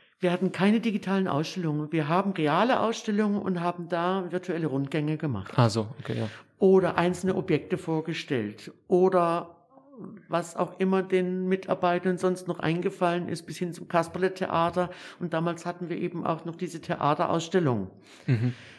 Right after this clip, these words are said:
Speaker 1: Also da gibt es verschiedene Formate und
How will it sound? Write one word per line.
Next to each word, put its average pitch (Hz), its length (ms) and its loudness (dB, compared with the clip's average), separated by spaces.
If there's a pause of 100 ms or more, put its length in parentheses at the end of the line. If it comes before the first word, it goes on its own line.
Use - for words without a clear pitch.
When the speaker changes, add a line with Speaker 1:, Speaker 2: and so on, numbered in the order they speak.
(100)
Speaker 1:
Also 175 240 0
da - 240 -2
gibt 196 240 -4
es 180 80 -14
verschiedene 196 960 2 (1900)
Formate 180 1040 -2 (800)
und 185 400 -2